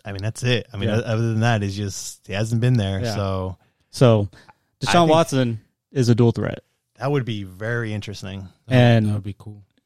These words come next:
Speaker 2: Shanny hasn't got a quarterback like that ever. And it
Speaker 1: Mm-mm.
Speaker 2: just makes me
Speaker 1: Now,
Speaker 2: it,
Speaker 1: do you
Speaker 2: it,
Speaker 1: think
Speaker 2: it just gets me giddy, just knowing
Speaker 1: <laughs>
Speaker 2: what Kyle Shanahan could do with the Deshaun Watson with the type of offense that he already has.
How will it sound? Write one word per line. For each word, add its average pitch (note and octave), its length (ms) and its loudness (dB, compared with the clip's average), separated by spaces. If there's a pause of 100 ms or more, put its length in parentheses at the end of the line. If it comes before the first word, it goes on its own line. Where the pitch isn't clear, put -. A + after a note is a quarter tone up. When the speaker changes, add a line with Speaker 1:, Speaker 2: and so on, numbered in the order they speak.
Speaker 2:
Shanny C#3+ 420 4
hasn't A#2+ 420 2
got A2 200 2
a G#2 60 0
quarterback - 500 -6
like - 160 -8
that - 260 -10
ever. - 360 -8 (380)
And A#2+ 160 0
it B2 140 0
Speaker 1:
Mm-mm. F#2 40 -4
Speaker 2:
just A#2+ 280 0
makes B2 480 4
me A2 500 -2 (1800)
Speaker 1:
Now, B2 180 2
Speaker 2:
it, - 40 4
Speaker 1:
do B2 60 4
you D3+ 80 8
Speaker 2:
it, G3+ 60 6
Speaker 1:
think G3 100 6
Speaker 2:
it F#3+ 80 4
just D#3+ 180 4
gets E3 180 4
me D#3 120 2
giddy, A2 580 4
just C3+ 140 4
knowing D#3+ 280 6
Speaker 1:
<laughs> - 0 -
Speaker 2:
what B2+ 320 2 (140)
Kyle D#3+ 240 4
Shanahan C#3+ 460 2
could A#2 160 -4
do C3 160 4
with A#2+ 140 0
the A#2 60 -6
Deshaun A#2 440 2
Watson A2+ 320 2
with G#2+ 140 0
the - 40 -20
type A#2 220 0
of - 80 -10
offense G#2+ 300 -4
that A2 120 -6
he G#2+ 100 -6
already G#2 180 -6
has. G#2+ 360 -8